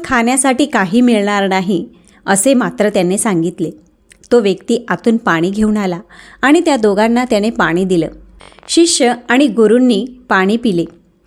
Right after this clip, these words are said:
तो व्यक्ती त्यांना म्हणाला, "माझं तर अठरा विश्व दारिद्र्य आहे,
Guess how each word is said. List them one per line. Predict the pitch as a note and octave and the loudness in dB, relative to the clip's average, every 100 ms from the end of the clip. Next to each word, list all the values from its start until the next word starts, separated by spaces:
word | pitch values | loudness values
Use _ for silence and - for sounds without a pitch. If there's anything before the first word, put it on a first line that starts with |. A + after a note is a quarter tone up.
| - _ - | -20 _ 0
तो | |
व्यक्ती | G#3+ G3+ G3 A#3+ | 2 0 -2 -4
त्यांना | B3 A3+ G#3 G#3+ | 0 0 0 0
म्हणाला, | A3 F#3+ G3+ F#3 - _ _ _ | 0 0 -2 -4 -6 _ _ _
"माझं | G#3+ G#3+ G#3 C#4+ D#4 | 0 0 2 0 2
तर | D4 - | 0 0
अठरा | G3+ G3 A#3+ | -6 -2 0
विश्व | B3 A#3+ - A#3+ | 2 0 0 0
दारिद्र्य | F#3+ F#3 F3+ F3 G#3+ | 0 0 -2 -2 -2
आहे, | G3 F3 | -2 -6